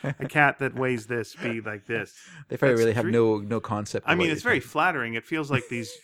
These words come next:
Speaker 2: <laughs>
Speaker 1: these, these cats are coming in and just going, "So anyway, I weigh this much, but so probably that size." Like, no, no, no.
Speaker 2: <laughs>
Speaker 1: You,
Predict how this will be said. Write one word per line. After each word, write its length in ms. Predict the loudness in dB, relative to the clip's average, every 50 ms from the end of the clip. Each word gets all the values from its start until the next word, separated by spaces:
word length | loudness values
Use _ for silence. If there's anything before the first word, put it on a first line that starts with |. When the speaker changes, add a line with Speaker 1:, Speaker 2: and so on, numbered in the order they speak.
| -14 _ -2
Speaker 2:
<laughs> 80 | 0
Speaker 1:
these, 280 | 0 0 -4 -6 -10 -8
these 200 | -8 -8 -8 -8
cats 340 | -8 -2 2 2 2 2 0
are 60 | -8
coming 240 | -4 -2 -2 0 0
in 140 | -2 -2 -2
and 80 | -2 -6
just 160 | -8 -6 -4
going, 180 | -6 -6 -6 _ _ -20 _ _ _
"So 340 | _ -20 -14 -12 -8 -6 -6 -6
anyway, 460 | -6 -8 -8 -8 -8 -8 -8 -8 -8
I 60 | -10
weigh 220 | -8 -8 -8 -8 -6
this 260 | -8 -8 -10 -10 -10
much, 280 | -8 -8 -8 -10 -12 -16
but 100 | -16 -14
so 100 | -14 -10
probably 260 | -6 -6 -4 -4 -4 -2
that 280 | 0 0 0 0 -2
size." 380 | -4 -4 -4 -4 -4 -6 -8 -10
Like, 160 | -12 -6 0
no, 280 | 4 4 6 6 4 2
no, 260 | 2 2 2 2 2
no. 300 | 2 2 0 0 -2 0 -6 -6 -6 -8 -16
Speaker 2:
<laughs> 220 | -12 -8 -8 -6
Speaker 1:
You, 360 | -2 0 0 2 2 0 -2